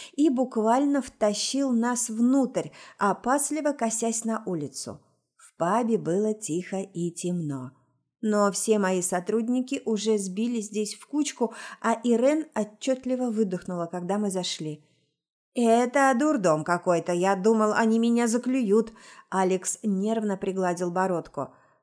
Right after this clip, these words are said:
«Как ты это терпишь каждый день?» Он посмотрел на Тома.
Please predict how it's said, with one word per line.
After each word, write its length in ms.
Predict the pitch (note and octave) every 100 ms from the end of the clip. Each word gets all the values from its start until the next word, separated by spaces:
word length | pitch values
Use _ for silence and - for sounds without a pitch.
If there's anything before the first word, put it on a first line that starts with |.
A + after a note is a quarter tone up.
| _
«Как 320 | - F3 -
ты 120 | G#3+
это 180 | G#3 A3
терпишь 480 | A3 A3 G3+ F#3 -
каждый 360 | F#3+ F#3+ F#3
день?» 400 | F3+ F#3 F#3+ F3+ _ _ -
Он 160 | F3
посмотрел 560 | E3 E3 F#3 F3 F3+ E3+
на 160 | E3+ E3+
Тома. 460 | F3 E3 D#3+ D3+